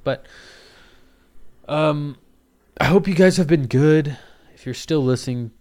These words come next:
right now, I mean, you're, you're re-, fucking real one. I hope you've been good if you're listening right now. I hope you've been,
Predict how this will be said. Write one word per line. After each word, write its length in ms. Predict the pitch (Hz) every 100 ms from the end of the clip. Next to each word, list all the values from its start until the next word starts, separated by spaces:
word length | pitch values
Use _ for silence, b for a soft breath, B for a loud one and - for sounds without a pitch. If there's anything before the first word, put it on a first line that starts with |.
| _ _
right 360 | 120 123 113 107
now, 280 | 107 107
I 40 | 107
mean, 180 | 107 107
you're, 180 | 107 113 127
you're 180 | - 117
re-, 360 | 113 117 139 -
fucking 340 | - - -
real 240 | 104 107 101
one. 240 | 104 117 - B B B _ _ _ _ _ _ _ _ _ _ -
I 100 | 123
hope 200 | 135 139
you've 160 | 151 120
been 220 | 120 117
good 340 | 113 110 110
if 200 | 113 -
you're 100 | 117
listening 320 | 113 107 110
right 180 | 107 104
now. 200 | 104 107
I 20 |
hope 200 | 107 123
you've 140 | 139 123
been, 300 | 120 110